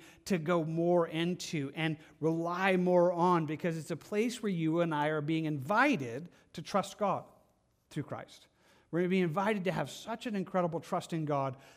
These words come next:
that's ours because of and only in and found through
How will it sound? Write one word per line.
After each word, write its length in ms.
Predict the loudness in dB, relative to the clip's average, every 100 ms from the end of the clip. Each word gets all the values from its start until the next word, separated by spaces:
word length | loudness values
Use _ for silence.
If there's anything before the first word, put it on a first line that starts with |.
| -10
that's 180 | -10 -8 -2
ours 360 | 0 2 0
because 560 | -2 -10 -8 -4 -2 0
of 180 | 0 0
and 120 | -4 -4
only 500 | -2 0 0 -2 -4
in 320 | -4 -2 -2 -4
and 180 | -6
found 440 | -4 -2 -2 -4 -6 -14 _
through 380 | -8 -8 -8